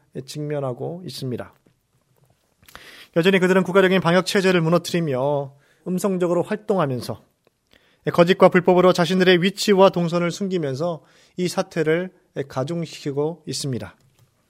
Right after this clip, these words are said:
어떻게 이렇게 악하고 폐역한지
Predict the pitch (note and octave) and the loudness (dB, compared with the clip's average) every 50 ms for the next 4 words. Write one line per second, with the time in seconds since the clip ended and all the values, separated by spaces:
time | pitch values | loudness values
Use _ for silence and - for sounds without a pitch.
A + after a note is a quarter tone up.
0 | - _ _ _ _ _ _ _ _ _ - - E3+ - G#3 - G3+ F#3+ F#3 - | -20 _ _ _ _ _ _ _ _ _ -2 -2 0 0 2 2 4 4 4 6
1 | - E3+ D3 D#3 - - G#3 F#3+ F3 F3+ F3 - G#3+ G#3 G#3 G3+ - F#3+ E3+ D#3 | 6 6 6 6 6 4 4 6 4 2 2 4 4 4 4 4 2 0 0 0
2 | C#3 C#3+ D3 D#3 E3 D#3+ D3 C3+ C3+ | 0 -2 0 0 0 -2 -2 -4 -8